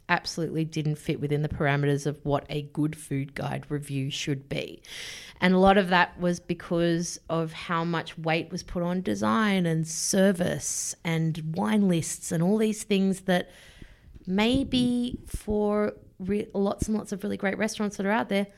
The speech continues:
aren't quite so important, but deliciousness is obviously the most important thing. Friendliness, feeling good when you go somewhere is so incredibly important.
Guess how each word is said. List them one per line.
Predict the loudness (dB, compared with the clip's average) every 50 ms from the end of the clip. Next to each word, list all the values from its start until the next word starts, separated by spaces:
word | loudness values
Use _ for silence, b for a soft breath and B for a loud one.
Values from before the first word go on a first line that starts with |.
| b b b b b 2
aren't | 4 4 4 4 -2
quite | 2 2 2 2 2
so | -2 -2 0 0
important, | 0 0 -2 0 0 0 2 2 0 -2 -2 -4 b b b b b b 0
but | 0 0 0 0
deliciousness | -4 -2 0 2 2 2 4 2 2 0 2 0 0 2 0 -2 -4 -8 -12 -14 -16 _ _ _ _ _ _ _ _ _ -4
is | 0 2
obviously | 2 4 4 2 2 4 2 4
the | 4 4
most | 4 4 4 4
important | 4 4 4 4 2 2 0 0 2
thing. | 2 4 4 4 0 B B B B B B
Friendliness, | 4 6 6 8 8 8 6 6 6 4 0 -2
feeling | 4 4 6 8 8 6 4 4
good | 4 6 6 6 4 2
when | 2 2
you | 2 0
go | 0 0 2 4 6 4
somewhere | 4 2 0 0 2 2 2 2 2
is | 0 0 0
so | 0 0 0
incredibly | 0 0 0 -2 0 0 0 0 0 0 0
important. | 0 0 -2 0 0 0 2 0 -2 -2 -4